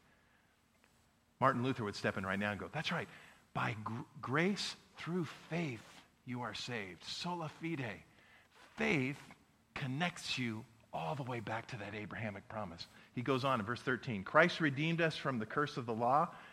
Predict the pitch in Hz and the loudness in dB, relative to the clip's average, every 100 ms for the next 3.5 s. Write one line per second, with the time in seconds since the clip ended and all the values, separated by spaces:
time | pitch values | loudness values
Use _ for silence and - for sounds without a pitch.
0 | - 127 127 127 - 185 185 151 - - | 4 8 8 6 2 2 4 0 0 2
1 | 170 - - - 185 139 90 90 - 123 | 2 2 -6 -2 2 4 2 -2 -6 -2
2 | 131 120 139 156 147 131 165 165 175 143 | -2 0 2 2 0 0 2 4 2 0
3 | 131 139 143 139 139 | 2 2 2 2 0